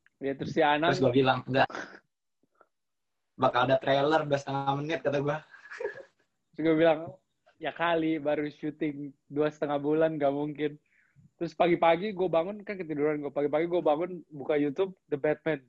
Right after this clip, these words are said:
Speaker 1: dua tiga puluhan. Terus kayak, terus gue langsung nonton, langsung kayak, "Wah." Itu gue udah nonton berapa kali tuh trailer Batman, gue tonton ulang-ulang terus.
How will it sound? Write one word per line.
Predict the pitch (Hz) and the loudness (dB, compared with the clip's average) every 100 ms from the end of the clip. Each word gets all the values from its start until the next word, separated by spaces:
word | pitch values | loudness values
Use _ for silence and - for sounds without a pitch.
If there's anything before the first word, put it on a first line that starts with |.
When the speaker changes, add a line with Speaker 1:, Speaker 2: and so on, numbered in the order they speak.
| 131 | _
Speaker 1:
dua | 139 143 151 151 151 _ _ | -2 2 4 2 -2 _ _
tiga | 143 131 139 127 | -4 0 -2 -2
puluhan. | - 131 135 123 - _ _ _ | -4 -2 -2 -2 -6 _ _ _
Terus | 135 131 | -8 -4
kayak, | 127 - _ _ _ _ _ _ _ _ _ _ _ _ - - - | -6 -8 _ _ _ _ _ _ _ _ _ _ _ _ -18 -18 -18
terus | - | -6
gue | 143 139 | 2 2
langsung | 139 | 2
nonton, | 131 139 | -2 -4
langsung | 127 | -6
kayak, | 120 - | -8 -8
"Wah." | 143 151 78 - - _ | -10 -10 -10 -12 -14 _
Itu | 175 | 0
gue | 220 | 4
udah | 262 214 | 6 6
nonton | 185 175 | 6 6
berapa | 160 160 | 6 4
kali | 170 269 269 - | 4 2 0 -4
tuh | |
trailer | 139 151 147 139 | -2 0 2 0
Batman, | 139 139 202 | -4 -6 -8
gue | 170 147 | -4 -4
tonton | 143 151 | -2 -2
ulang-ulang | 143 143 143 143 151 | 0 0 0 -2 -4
terus. | 214 170 | -8 -10